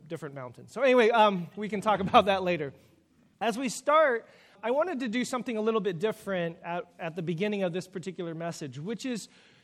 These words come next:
to give you some space, some quiet. Life has been very busy.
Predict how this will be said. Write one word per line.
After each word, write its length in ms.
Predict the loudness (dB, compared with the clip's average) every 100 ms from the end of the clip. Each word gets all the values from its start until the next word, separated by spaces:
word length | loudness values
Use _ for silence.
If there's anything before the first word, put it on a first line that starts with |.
| _
to 100 | -4
give 320 | -2 0 -2
you 440 | 0 0 0 -4 -6
some 540 | -10 -2 -2 -2 -6 -10
space, 760 | -14 -10 -2 -2 -2 -8 -18 -20 _ _ _ _ _ _
some 260 | -8 -4 -4
quiet. 560 | -2 4 6 6 2 -6 -20 _ _ _ _ _ -4
Life 340 | 2 4 2
has 140 | -4 -2
been 220 | -2 0
very 280 | -2 -2 -2
busy. 520 | -2 -2 -6 -12